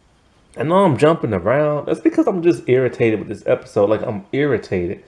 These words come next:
It was a good episode, but there were little things in there that irritated the crap out of me because this, uh, this, this whole series was lame.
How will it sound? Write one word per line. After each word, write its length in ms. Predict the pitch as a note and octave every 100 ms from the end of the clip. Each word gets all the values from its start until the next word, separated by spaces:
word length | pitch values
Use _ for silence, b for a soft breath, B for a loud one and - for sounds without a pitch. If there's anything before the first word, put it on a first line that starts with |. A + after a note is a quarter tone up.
| B B B
It 80 | E3
was 180 | D#3 C3
a 60 | G2+
good 280 | C#3+ D3
episode, 680 | D3+ E3+ B2 - A2 G2 G2 B B
but 140 | E3+
there 100 | G3+
were 100 | F3+
little 300 | D#3 F3 A#2+
things 280 | - F#3 D3+
in 40 | A2+
there 120 | G#2+
that 200 | G2 -
irritated 420 | D3 C3 A#2+ G#2
the 60 | -
crap 400 | - G#3+ G#3 -
out 80 | G#2
of 100 | F#2+
me 180 | F#2 F#2+
because 640 | - - E3+ D3+ C#3+ C#3 - B B B B B B _ _ _ _ _ _ _ _
this, 300 | B2+ D#3 G#3
uh, 180 | - G3+ A3+
this, 180 | A3+
this 300 | - A3+ G#3+
whole 280 | - G3+ F#3+
series 560 | F#3 - A#3 G3+ D#3+ C3
was 220 | A2+ G2
lame. 540 | B2+ B3+ G3 G2+ F2